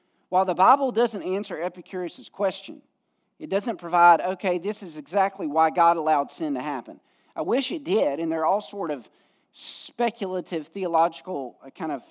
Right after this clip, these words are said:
tracks that we could go down. But the Bible doesn't answer that question per se. What the Bible does affirm over and over and over again is that God was not surprised by what Adam and Eve did in the garden,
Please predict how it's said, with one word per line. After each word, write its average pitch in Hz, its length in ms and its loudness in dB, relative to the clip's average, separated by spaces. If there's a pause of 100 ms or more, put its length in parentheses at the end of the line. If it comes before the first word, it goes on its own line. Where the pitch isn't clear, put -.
tracks - 500 -2
that 131 140 -12
we 143 140 -10
could 117 160 -16
go 160 160 -4
down. 117 320 -8 (280)
But - 80 -18
the 240 60 -10
Bible 277 240 2
doesn't 254 360 0 (120)
answer 240 420 -6
that 170 240 -2
question 202 440 -6
per 135 180 -14
se. 165 360 0 (360)
What 185 120 -8
the 185 60 -10
Bible 226 280 4
does 185 180 -6
affirm 175 340 -4 (120)
over 220 340 0
and 147 80 -6
over 175 300 -2
and 135 100 -10
over 233 300 -4
again 113 400 -12 (340)
is 180 140 -6
that 185 120 -4
God 196 340 4
was 185 180 -10
not 175 260 -4
surprised 190 960 2 (380)
by 175 80 -4
what 156 320 -2
Adam 165 260 0
and 160 100 -2
Eve 147 140 -4
did 139 160 -6
in 135 120 -8
the 120 60 -12
garden, 104 360 -10